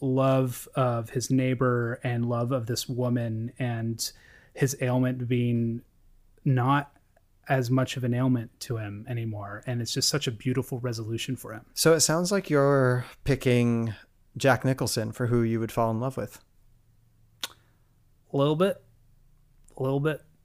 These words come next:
Speaker 2: Cool. Um,
Speaker 1: What about you?
Speaker 2: I'm gonna pick, it's, it's hard because I, I think Greg Kinnear is one of those, those characters that I would relate to a lot and do, do relate to in,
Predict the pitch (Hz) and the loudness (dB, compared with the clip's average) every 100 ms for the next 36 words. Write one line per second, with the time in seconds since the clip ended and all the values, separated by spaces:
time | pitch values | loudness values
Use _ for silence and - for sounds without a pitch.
0 | - - 233 - _ _ _ _ _ _ | -6 0 0 -2 _ _ _ _ _ _
1 | _ - 135 131 123 120 120 139 143 143 | _ 4 8 8 8 4 4 2 4 4
2 | 143 147 123 123 151 175 196 - - - | 4 2 0 2 4 4 2 2 -14 -20
3 | _ _ - - _ _ - - 151 - | _ _ -20 -20 _ _ -20 -2 -2 -2
4 | - - 151 - 190 180 139 135 127 120 | -10 -4 -2 2 4 4 4 2 0 -2
5 | - 135 135 131 156 143 - _ - 131 | 2 2 4 2 2 0 -4 _ -4 4
6 | 131 127 123 127 123 117 120 117 107 117 | 4 4 2 4 4 4 2 0 2 2
7 | 113 110 107 - - _ _ _ 120 113 | 4 2 0 -2 -2 _ _ _ -2 0
8 | - - 127 123 123 113 107 113 113 110 | -2 -2 2 2 2 0 -2 0 0 0
9 | 113 - - _ _ _ _ _ _ _ | -2 -10 -12 _ _ _ _ _ _ _
10 | _ 131 123 123 117 120 110 131 - 147 | _ 6 6 4 2 0 2 0 0 0
11 | 139 139 143 143 - - _ _ _ - | 2 4 2 0 -6 -12 _ _ _ 0
12 | 123 113 107 120 120 120 127 107 131 123 | 2 2 2 4 4 4 2 0 2 4
13 | 120 120 120 127 120 117 | 4 2 0 0 2 0